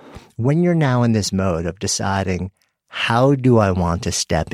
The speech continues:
into the way that I'm creating my life, my work from this moment forward?" What's important to you about that?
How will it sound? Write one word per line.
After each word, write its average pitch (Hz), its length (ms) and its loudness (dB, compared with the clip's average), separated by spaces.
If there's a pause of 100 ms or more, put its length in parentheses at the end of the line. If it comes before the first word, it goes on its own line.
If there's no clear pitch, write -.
into 87 640 -4
the 101 140 -2
way 87 260 0
that 82 300 -2
I'm 85 360 -4 (480)
creating 113 640 4
my 85 140 2
life, 92 380 0
my 80 160 -2
work 85 380 0
from 90 180 -6
this 87 220 -4
moment 85 320 -2
forward?" 90 360 -2 (720)
What's 120 380 2
important 156 520 4
to - 100 -4
you - 280 -8 (120)
about 98 340 -2
that? - 300 -10